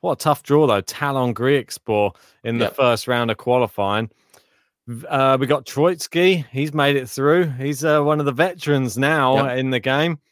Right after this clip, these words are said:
Speaker 1: Chris O'Connell, friend of the podcast. He's made it through. Come on, Chris. Let's see if you can get through nine seven in the third there. Great stuff.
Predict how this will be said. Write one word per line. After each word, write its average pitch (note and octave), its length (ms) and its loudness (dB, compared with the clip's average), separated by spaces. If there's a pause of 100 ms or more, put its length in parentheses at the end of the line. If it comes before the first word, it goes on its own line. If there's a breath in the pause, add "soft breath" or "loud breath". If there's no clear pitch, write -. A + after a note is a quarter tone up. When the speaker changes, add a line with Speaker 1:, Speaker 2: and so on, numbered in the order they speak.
(260)
Speaker 1:
Chris D#3+ 260 0
O'Connell, E3 800 2
friend D#3+ 280 -2
of D#3+ 100 0
the D3+ 80 -2
podcast. F3 800 2
He's D3+ 240 0
made E3 220 0
it D#3 160 -4
through. F3+ 240 0
Come - 220 2
on, A#3+ 240 2
Chris. C#3 540 -2 (320 soft breath)
Let's C3 160 -4
see D#3 140 -2
if B2+ 100 -4
you C#3+ 60 -4
can C#3 60 -2
get C#3+ 160 -4
through D3+ 120 -2
nine E3 400 0
seven E3+ 600 0
in B2+ 140 -2
the C3+ 80 -4
third D#3 460 -2
there. G#2+ 240 -2 (360)
Great B2 260 -2
stuff. D3+ 380 -2